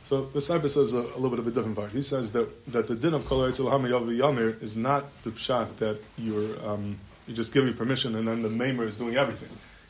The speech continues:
He says when, when you say Kol Ha'etz L'Hamar Yav Yamir, there, there's an active involvement of the Baal HaKarban and the Maisa HaTmur.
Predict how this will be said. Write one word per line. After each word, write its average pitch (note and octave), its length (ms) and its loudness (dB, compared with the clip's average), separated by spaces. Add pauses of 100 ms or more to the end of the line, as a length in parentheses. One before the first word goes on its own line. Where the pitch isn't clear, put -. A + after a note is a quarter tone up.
He F3 80 0
says D3+ 220 6
when, B2 160 0 (140)
when B2 160 -2
you A#2+ 140 -2
say D#3 260 4
Kol C#3+ 160 2
Ha'etz C3+ 180 4
L'Hamar C3 220 2
Yav B2+ 220 2
Yamir, C3 720 0
there, C3 140 2
there's B2+ 260 -2
an B2 160 -4
active D3+ 340 0
involvement A#2+ 540 2
of A2 100 -4
the A2 80 -2
Baal A#2+ 280 2
HaKarban A2+ 580 2
and - 0 -
the A2 160 0
Maisa A#2 400 0
HaTmur. G#2+ 380 -2